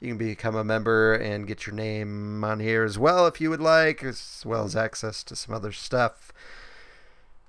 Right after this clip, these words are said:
We're, uh, planning on doing some, uh, Word on the Main Street after hours episodes.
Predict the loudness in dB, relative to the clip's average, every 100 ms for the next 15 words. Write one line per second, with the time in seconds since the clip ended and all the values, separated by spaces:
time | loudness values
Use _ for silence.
0 | -10 -6 -4 -2 0 0 -2 -4 -8 -14
1 | -16 -18 -14 -6 0 2 2 -2 -2 -4
2 | -4 -6 -8 -8 -6 -6 -8 -10 -10 -14
3 | -16 -20 -20 -20 -20 -20 -20 -20 -20 -20
4 | -20 -20 -14 0 4 6 6 4 -2 -2
5 | -4 -8 -8 -8 -8 -10 -14 -6 0 0
6 | -2 -6 -4 -4 -6 -6 -6 -8 -8 -8
7 | -8 -2 -2 0 -4 -2 0 2 2 -2
8 | -6 -8 -10